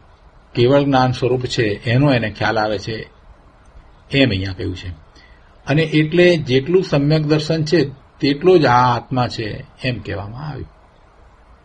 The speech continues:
જેમ સમ્યક દર્શનમાં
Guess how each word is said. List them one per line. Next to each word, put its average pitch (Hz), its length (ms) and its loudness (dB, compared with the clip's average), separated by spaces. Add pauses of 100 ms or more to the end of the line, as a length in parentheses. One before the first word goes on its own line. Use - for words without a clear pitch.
(580)
જેમ 101 260 -6
સમ્યક 123 420 -2
દર્શનમાં 147 880 0